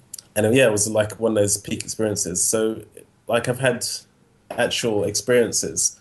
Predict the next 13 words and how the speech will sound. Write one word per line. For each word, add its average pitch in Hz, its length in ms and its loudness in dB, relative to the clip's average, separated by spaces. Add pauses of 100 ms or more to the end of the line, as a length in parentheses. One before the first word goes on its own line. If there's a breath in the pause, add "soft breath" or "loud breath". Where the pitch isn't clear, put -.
(320 soft breath)
So 113 560 2 (180)
I've 113 200 0
never, 117 640 4 (100)
like, 117 280 0 (480)
as 120 120 -4
much 131 120 4
as - 60 0
I 127 80 8
enjoy 110 320 4 (160)
science 113 460 0
and, 101 340 -6
and 107 160 -2
maths, 107 520 0